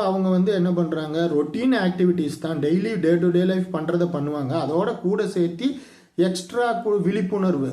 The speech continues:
ஒரு, ம், அவேர்னஸ் வந்து அந்த இடத்துல இருக்கணும். யார் மனசையும் கஷ்டப்படுத்திடாத, யாரையும் வந்து நோகடிச்சிடாத, வம்பு தும்புக்கு போகாத, சண்டைக்கு போகாத, அதே வந்தாலும் வந்து விட்டுரு,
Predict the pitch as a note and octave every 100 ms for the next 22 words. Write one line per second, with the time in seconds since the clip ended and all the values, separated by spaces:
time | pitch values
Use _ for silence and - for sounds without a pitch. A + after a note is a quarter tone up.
0 | - E3 E3+ D#3 - - - E3+ E3 D#3+
1 | D#3 D#3+ A3 G#3 G#3 F#3 F#3+ F3 G#3+ E3+
2 | E3+ E3+ F3+ C#3+ C3+ C3 C#3 B2+ G#2 -
3 | - - D3 D#3 D3 C#3 C3 D#3+ D#3+ -
4 | C3 C3 - A#2+ A2+ A2 A2+ A2 G2+ -
5 | _ _ _ _ C#3+ E3 D#3+ D3 E3+ C#3
6 | D#3 C#3 C3+ C3 B2+ A#2+ A#2+ C3+ E3 D#3+
7 | D#3 E3 D#3 C3+ C3+ C3+ C#3 B2 A#2+ A#2
8 | B2+ B2+ D#3 D#3 D3 C3+ C3+ C#3+ D3 E3+
9 | F3 D3+ D3 C#3+ C3+ E3 C3+ E3+ D3 B2+
10 | C3 A#2+